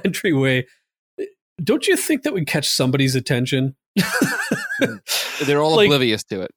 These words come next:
Speaker 1: you know,
Speaker 2: Completely.
Speaker 1: I've had parties like that. You know, my aunt always, um, y-, you know, God rest her soul, she's passed now, but, uh, she always used to throw these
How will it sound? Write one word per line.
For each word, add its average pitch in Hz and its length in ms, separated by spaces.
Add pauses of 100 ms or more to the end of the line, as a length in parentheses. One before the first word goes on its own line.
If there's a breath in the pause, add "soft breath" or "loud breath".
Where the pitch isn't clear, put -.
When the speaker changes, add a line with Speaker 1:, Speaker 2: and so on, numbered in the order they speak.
(420)
Speaker 1:
you 214 100
know, 220 80
Speaker 2:
Completely. 240 180
Speaker 1:
I've 302 60
had 311 240
parties 139 420
like 131 180
that. 139 140
You 147 80
know, 160 100
my 233 140 (100)
aunt 135 240 (140)
always, 143 540
um, 131 380 (180)
y-, 135 280
you 143 140
know, 120 100
God 127 280
rest 131 220
her 123 60
soul, 117 280
she's 117 200
passed 120 380
now, 120 220
but, 131 340
uh, 131 400 (260)
she 202 320
always 185 240
used 156 160
to 143 80
throw 135 260
these 120 440